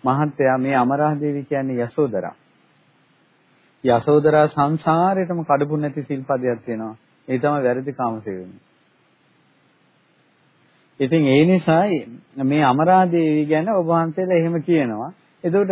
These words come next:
ඉස්සල්ලා බණ ටික හරිනම්, ඒ කියන්නේ මේ අවස්ථාවක් ලැබුණොත්, ඇරයුමක් ලැබුණොත්, රහස් තැනක් ලැබුණොත්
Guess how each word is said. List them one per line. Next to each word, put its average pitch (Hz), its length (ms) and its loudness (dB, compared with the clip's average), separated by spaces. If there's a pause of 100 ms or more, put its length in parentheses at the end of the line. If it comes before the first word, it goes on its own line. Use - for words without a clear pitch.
(100)
ඉස්සල්ලා 208 600 2 (160)
බණ 156 300 2
ටික 175 220 -2
හරිනම්, 139 380 0 (140)
ඒ 127 140 -8
කියන්නේ 151 260 0
මේ 147 320 0 (240)
අවස්ථාවක් 139 840 2
ලැබුණොත්, 156 540 -2
ඇරයුමක් 139 680 0
ලැබුණොත්, 156 480 -2
රහස් 135 420 -2
තැනක් 147 340 -4
ලැබුණොත් 151 480 -2